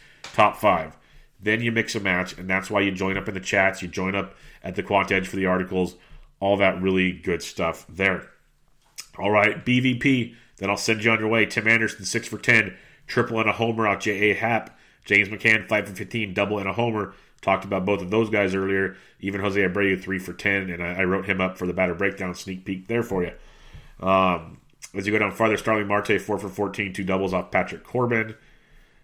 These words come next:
Uh, Joey Rickard, talked about him at thirty-four hundred. He's five for fifteen, double and a homer off Erod. Jesus Sucre's taking a deep, cheap catcher. Trey Mancini, six for twenty, a double and a homer.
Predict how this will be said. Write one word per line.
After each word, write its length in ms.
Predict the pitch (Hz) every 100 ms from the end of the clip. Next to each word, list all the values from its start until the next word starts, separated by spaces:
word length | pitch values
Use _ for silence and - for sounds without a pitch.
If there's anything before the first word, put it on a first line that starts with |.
| -
Uh, 840 | 90 90 82 76 64 57 52 53 - -
Joey 220 | 113 107
Rickard, 420 | 101 - 107 110
talked 140 | 107
about 140 | 98 101
him 80 | 101
at 80 |
thirty-four 360 | 104 101 95 92
hundred. 240 | 101 107
He's 140 | 101 -
five 300 | 104 101 95
for 100 | 92
fifteen, 500 | - 95 - 107 95
double 200 | 98 98
and 80 | 90
a 40 |
homer 300 | - 104 101
off 180 | 90 -
Erod. 520 | 110 110 107 107 98 - - _ -
Jesus 400 | 107 - 101 -
Sucre's 420 | 117 117 113 107
taking 260 | 110 104
a 40 | 98
deep, 220 | 104 95
cheap 240 | - 98
catcher. 500 | - 113 110 113 107 - - -
Trey 180 | 113
Mancini, 480 | 110 101 - 113 110
six 240 | 90 110 -
for 100 | 104
twenty, 340 | - 101 101
a 40 |
double 260 | 90 98 98
and 80 | 87
a 40 |
homer. 500 | - 110 107 110 101